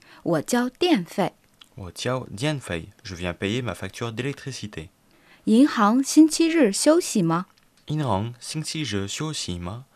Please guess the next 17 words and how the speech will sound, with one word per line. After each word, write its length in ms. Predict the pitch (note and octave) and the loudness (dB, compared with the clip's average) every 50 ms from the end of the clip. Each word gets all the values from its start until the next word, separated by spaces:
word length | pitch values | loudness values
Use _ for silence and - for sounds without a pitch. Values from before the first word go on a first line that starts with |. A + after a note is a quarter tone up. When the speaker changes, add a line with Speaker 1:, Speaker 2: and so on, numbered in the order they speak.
| _ _ _ _ _ _ - | _ _ _ _ _ _ -12
Speaker 2:
Est-ce 160 | - A2 - | -10 -10 -6
que 100 | - B2 | -4 -2
la 100 | A2 G2 | -2 0
banque 220 | F#2+ G#2 A#2+ C#3 C3 | 0 0 -2 -4 -4
ferme 280 | - - C#3 C3+ B2+ | -4 -4 -4 -2 -2
le 80 | A#2 G#2+ | -4 -6
dimanche ? 580 | G#2 A2+ A2 G2 F2 F2+ F#2+ - - - - _ _ _ _ _ _ _ _ _ - | -6 -6 -6 -6 -8 -8 -12 -12 -14 -14 -16 _ _ _ _ _ _ _ _ _ -6
Comme 140 | - A2+ | -4 -2
nous 100 | A#2 B2+ | -2 0
l'avons 200 | B2 B2+ A2+ A#2+ | 0 0 0 0
mentionné 400 | A#2+ C3 C3+ - - C#3+ D3 D#3 | -2 -4 -4 -4 -4 -2 -2 -2
dans 200 | C3+ A#2+ G#2 F#2 | -2 -2 -4 -4
un 80 | G2 G2 G2+ | -4 -6 -6
autre 100 | G2+ G2+ | -6 -8
cours 200 | - - A#2 A2 | -8 -6 -4 -4
de 80 | G2+ F#2 | -4 -4
chinois, 420 | - - - F#2 G2+ A#2 C#3+ D#3+ | -6 -8 -8 -6 -6 -6 -6 -8